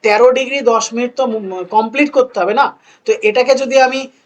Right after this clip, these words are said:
আহ, আমাদের এক ডিগ্রি দ্রাঘিমার পার্থক্যে চার মিনিট সময় দিয়ে যদি গুণ করি, তাহলে চার তেরো কত হয়? বাহান্ন মিনিট হয়। চার তেরো বাহান্ন মিনিট হয়। আর কি হয়? চার দশকে চল্লিশ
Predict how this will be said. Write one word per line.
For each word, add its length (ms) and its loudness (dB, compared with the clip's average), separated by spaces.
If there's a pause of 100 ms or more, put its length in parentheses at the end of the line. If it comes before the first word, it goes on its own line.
(100)
আহ, 240 -2
আমাদের 380 0
এক 320 0
ডিগ্রি 260 -4
দ্রাঘিমার 500 0
পার্থক্যে 480 -2
চার 320 2
মিনিট 240 -4
সময় 380 -2
দিয়ে 240 0
যদি 180 -2
গুণ 280 -8
করি, 240 -6 (300)
তাহলে 160 0
চার 260 -2 (140)
তেরো 300 0
কত 240 -4
হয়? 300 -2 (420)
বাহান্ন 500 0
মিনিট 320 -4
হয়। 140 -12 (1700)
চার 180 0 (120)
তেরো 220 0
বাহান্ন 400 -4
মিনিট 300 -4
হয়। 140 -8 (360)
আর 300 0
কি 180 -8
হয়? 240 -6 (280)
চার 240 -2
দশকে 360 -2
চল্লিশ 680 -4